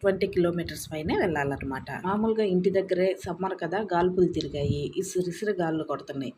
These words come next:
హైవేలో అయితే మరీను ఫోన్ ఎక్కడ పడిపోతుందో అని అదొక భయం. నేనైతే ఈ గాల్పులకి ఫేస్ మొత్తం కవర్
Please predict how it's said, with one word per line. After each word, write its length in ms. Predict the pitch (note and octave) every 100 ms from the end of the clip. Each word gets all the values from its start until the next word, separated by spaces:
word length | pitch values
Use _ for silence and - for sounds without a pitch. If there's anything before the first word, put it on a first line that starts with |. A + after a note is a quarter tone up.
| - _ _
హైవేలో 420 | D#3+ D#3+ F3+ F#3+ E3+
అయితే 300 | D3 D#3 E3
మరీను 680 | C#3+ C#3+ E3+ F#3+ G3+ F3 - - - _
ఫోన్ 320 | - F#3+ G#3
ఎక్కడ 240 | F#3+ - F#3+ G3
పడిపోతుందో 600 | F#3 F#3 F3+ F3+ E3 E3+
అని 280 | F3 F3+
అదొక 320 | F3 D3+ D#3 D3
భయం. 440 | C#3 C#3+ C#3+ C#3+ - - - F#3
నేనైతే 560 | F#3+ F3+ E3+ F3+ G3+
ఈ 160 | E3+ C#3+ D3+
గాల్పులకి 760 | D3+ F3+ F3 D3+ D3+ D3+ - -
ఫేస్ 640 | - - - F3 F3+ -
మొత్తం 340 | D#3 D#3 - G#3+
కవర్ 280 | F3 D#3+